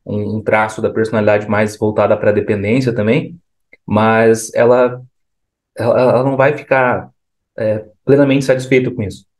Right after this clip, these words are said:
Não é isso que ela quer. Ela quer é ela corrigir a, a distorção da imagem dela. Ela precisa que ela própria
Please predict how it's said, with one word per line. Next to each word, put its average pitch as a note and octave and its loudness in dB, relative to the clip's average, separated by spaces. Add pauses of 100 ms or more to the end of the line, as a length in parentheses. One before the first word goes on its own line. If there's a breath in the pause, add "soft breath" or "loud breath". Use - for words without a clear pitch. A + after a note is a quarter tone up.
(340)
Não A2 4
é C#3 4
isso D3 0
que A#2+ 2
ela A2 6
quer. F#2+ -4
Ela G2+ 2
quer C#3 2
é B2 4
ela E3+ 2 (100)
corrigir D3+ 2
a, D3+ -2
a C#3+ -2
distorção C#3+ -2
da C#3 -2
imagem C3 -2
dela. G2+ 0 (460)
Ela G2 -2
precisa B2 0
que C3 2
ela F3 4
própria D#3 2